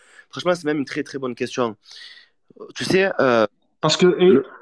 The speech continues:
Speaker 2: je te-, je termine en une phrase, parce qu'en fait, il y a, moi, il y a un aspect de, de la communication de Mourad qui m'a, qui m'a alerté, c'est que quand tu as dit, « Moi, j'hésite à envoyer la deuxième équipe »,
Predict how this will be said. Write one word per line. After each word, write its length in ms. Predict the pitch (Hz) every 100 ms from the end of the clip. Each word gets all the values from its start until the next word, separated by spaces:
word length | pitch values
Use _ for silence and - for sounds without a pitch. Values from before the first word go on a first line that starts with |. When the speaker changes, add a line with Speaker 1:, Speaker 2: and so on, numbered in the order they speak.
| -
Speaker 2:
je 60 |
te-, 140 | - 190
je 80 |
termine 200 | - 196
en 60 | 196
une 80 | 202
phrase, 160 | 240
parce 80 | 233
qu'en 100 | 190
fait, 140 | 196 233
il 80 | 160
y 40 |
a, 80 | 156 156
moi, 100 | 160
il 60 | 202
y 20 |
a 40 | 151
un 40 |
aspect 300 | 185 - 220
de, 60 | 170
de 320 | 151 143 139 _ _
la 120 | 147 139
communication 440 | 170 180 175 185
de 40 |
Mourad 240 | 165 156 190
qui 140 | -
m'a, 300 | 147 131 127
qui 120 | 127 139
m'a 240 | 135 135
alerté, 380 | 135 139 - 214
c'est 140 | 208
que 160 | 160 147 - -
quand 80 | -
tu 80 | 165
as 40 |
dit, « 100 | 156
Moi, 140 | 202 196
j'hésite 360 | 180 165 220
à 60 | 175
envoyer 260 | 143 165
la 80 | 175
deuxième 240 | 151 160 165
équipe », 240 | 156 143